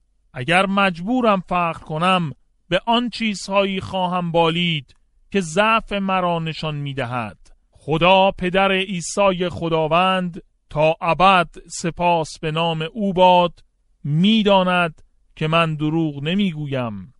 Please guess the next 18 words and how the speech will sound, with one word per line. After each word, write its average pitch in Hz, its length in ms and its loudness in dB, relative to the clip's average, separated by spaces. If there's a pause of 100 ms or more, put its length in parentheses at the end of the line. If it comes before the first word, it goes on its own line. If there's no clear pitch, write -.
(180)
پولس 226 440 4
در 202 120 4
اینجا 196 220 0
می‌گوید 185 480 0
که 190 280 -2
این 202 220 -2
گزارش 170 580 0
من 180 640 0
به 160 180 -4
عنوان 170 440 -2
یک 165 400 -2
خادم 160 520 -2 (300)
عیسی 151 480 -4
مسیح 139 500 -6
میباشد. 117 640 -8 (400)
در 139 140 0
دوم 165 540 2
قرنتیان 156 840 0